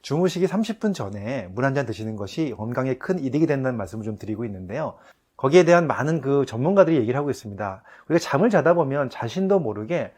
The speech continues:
조금씩 땀이 난다고 돼 있는데요. 그 땀의 양을 측정해 보니까 성인인 경우에 보통 평균적으로 약 삼백 씨씨 정도의 땀을 흘린다고 합니다. 이렇게 되면 혈액의 점도가 좀 증가하게 되겠죠. 그러면서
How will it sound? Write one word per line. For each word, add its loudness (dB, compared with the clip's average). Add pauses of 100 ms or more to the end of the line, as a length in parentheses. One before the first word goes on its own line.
(280)
조금씩 0
땀이 4
난다고 2
돼 -6
있는데요. -8
그 -8
땀의 4
양을 0
측정해 -4
보니까 -6
성인인 0
경우에 -2
보통 -6
평균적으로 -2
약 2 (420)
삼백 2
씨씨 -6
정도의 2
땀을 -2
흘린다고 -2
합니다. -8 (300)
이렇게 2
되면 2 (320)
혈액의 6
점도가 2
좀 0
증가하게 2
되겠죠. -6
그러면서 2